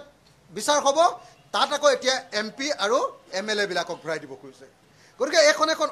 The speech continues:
অত্যন্ত ভয়ংকৰ সংশোধনী। গতিকে মই আশা কৰোঁ যে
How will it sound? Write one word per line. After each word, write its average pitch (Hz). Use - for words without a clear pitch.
অত্যন্ত 330
ভয়ংকৰ 254
সংশোধনী। 233
গতিকে 262
মই 254
আশা 277
কৰোঁ 311
যে 233